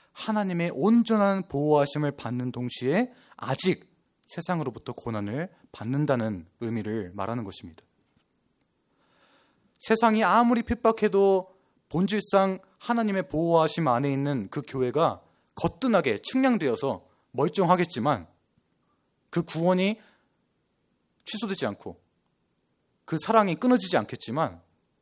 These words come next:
그래도 이 세상에 사는 동안은 핍박이 있고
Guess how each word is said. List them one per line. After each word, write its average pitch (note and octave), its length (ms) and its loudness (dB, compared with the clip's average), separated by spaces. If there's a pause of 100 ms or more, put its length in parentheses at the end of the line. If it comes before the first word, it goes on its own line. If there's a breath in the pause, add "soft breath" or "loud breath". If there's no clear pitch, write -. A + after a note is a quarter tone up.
(220)
그래도 D#3+ 520 2 (180)
이 C3 120 -8
세상에 C3+ 320 -6
사는 C#3 280 -4
동안은 A#2+ 440 -4 (920)
핍박이 C#3 640 -2
있고 - 540 -8